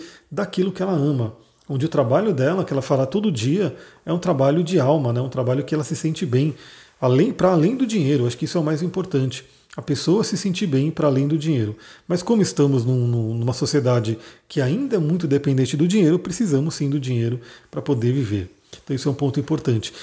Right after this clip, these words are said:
E essa Vênus, em, esse, essa Lua em Capricórnio, em trígono com Urano em Touro, pode trazer muitas ideias, muitos insights para ganhar dinheiro,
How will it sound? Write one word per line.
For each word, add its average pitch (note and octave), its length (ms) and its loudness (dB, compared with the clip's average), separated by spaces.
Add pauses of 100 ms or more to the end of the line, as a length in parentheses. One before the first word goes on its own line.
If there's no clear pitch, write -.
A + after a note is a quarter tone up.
(120)
E G3 200 2
essa - 260 2
Vênus, B2+ 540 2
em, A3+ 220 -2
esse, C#3+ 480 -2
essa - 180 -2
Lua D#3+ 360 4
em A3 100 0
Capricórnio, C3+ 800 -2 (500)
em B3 240 0
trígono F#3+ 420 2
com G3 220 0
Urano D#3 360 4
em F3 100 0
Touro, D3+ 360 0 (280)
pode D#3 240 -2
trazer C#3 320 -2
muitas C#3+ 280 -2
ideias, C3 380 -2
muitos D3 320 -4
insights B2+ 600 -2 (260)
para A#3+ 200 0
ganhar D#3+ 220 4
dinheiro, D#3+ 460 0